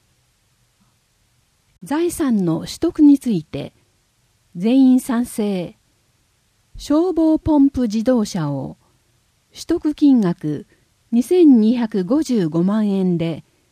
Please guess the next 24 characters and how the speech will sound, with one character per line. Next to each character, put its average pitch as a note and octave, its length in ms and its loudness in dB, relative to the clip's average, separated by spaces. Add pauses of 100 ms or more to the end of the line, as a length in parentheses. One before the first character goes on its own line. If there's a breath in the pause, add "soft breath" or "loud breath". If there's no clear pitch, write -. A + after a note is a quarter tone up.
(280)
兵 D4 120 -4 (160)
庫 F4 160 2
県 G3 380 -2
三 B3+ 320 -2
田 A3+ 140 -4
市、 D3+ 340 -10 (560)
株 D4 240 -2
式 D4+ 220 2
会 C4+ 180 0
社 F3 340 -8 (440)
森 D#4+ 260 2
田 - 220 -8
関 A3 260 -4
西 B3 280 -4
支 - 120 -14
店 G3+ 240 0
よ D#3+ 160 0
り、 C#3+ 260 -10 (460)
取 - 140 -20
得 B3+ 320 -2
す G#3+ 200 -6
る A3 140 0
も G3+ 140 0
の。 E3 300 -4